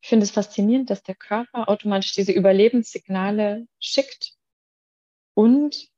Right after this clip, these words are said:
mit jedem Mal, wo ich sie mehr unterdrücke, kommt dieser Wille des Überlebens, dieses am Leben sein, lebendig sein, nochmal stärker durch.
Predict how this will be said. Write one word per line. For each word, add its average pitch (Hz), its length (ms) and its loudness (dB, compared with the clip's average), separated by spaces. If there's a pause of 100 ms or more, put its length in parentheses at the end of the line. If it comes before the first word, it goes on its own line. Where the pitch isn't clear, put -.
(260)
mit 202 240 0
jedem 240 400 2
Mal, 208 340 -2
wo 208 100 0
ich 196 140 -6
sie 208 120 -2
mehr 190 300 0
unterdrücke, 202 760 -8 (1120)
kommt 247 420 2
dieser 196 580 0 (200)
Wille 233 520 2
des 202 260 -4
Überlebens, 208 1000 -2 (200)
dieses 180 380 -8 (320)
am 226 280 4
Leben 208 400 4
sein, 214 600 -4
lebendig 196 720 0
sein, 190 380 -6
nochmal 196 380 -4
stärker 190 520 -2
durch. - 460 -18